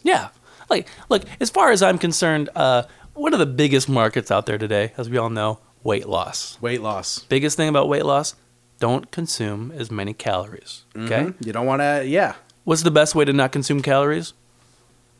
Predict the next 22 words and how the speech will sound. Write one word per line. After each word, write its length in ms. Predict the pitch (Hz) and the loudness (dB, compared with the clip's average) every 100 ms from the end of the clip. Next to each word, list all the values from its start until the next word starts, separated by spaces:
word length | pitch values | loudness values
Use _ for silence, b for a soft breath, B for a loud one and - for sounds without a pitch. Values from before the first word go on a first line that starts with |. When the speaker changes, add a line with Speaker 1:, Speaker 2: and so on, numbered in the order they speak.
| 143 | -6
Speaker 1:
Don't 180 | 147 | -4
eat 60 | 165 | -4
groceries. 540 | 175 170 165 156 - _ _ _ | -6 -6 -6 -14 -16 _ _ _
Speaker 2:
Yeah. 220 | 143 165 - _ | -4 -4 -4 _
The, 120 | 131 | -6
the, 320 | 131 - 135 135 | -6 -4 -4 -2
the 180 | 135 | -2
future, 560 | 117 - 294 - 180 139 | -4 2 2 2 0 -2
the 140 | 131 | -4
future 400 | 117 233 294 190 | -6 -2 0 2
in 80 | 175 | 2
nearly 280 | 170 175 175 | 2 0 0
expired 420 | 170 - 170 165 | -2 0 2 2
groceries, 520 | 165 202 202 254 262 - b b b | 4 2 2 -4 -4 -8 b b b
you 200 | 127 240 | -2 2
looking 420 | 247 180 185 165 | 2 2 -2 -2
good. 320 | 147 165 101 - | 2 2 2 -8
You 80 | 135 | -2
got 200 | 185 165 | 2 2
a 40 | |
beach 340 | 131 180 180 | 2 -2 0
bod. 240 | - 113 | -4 -4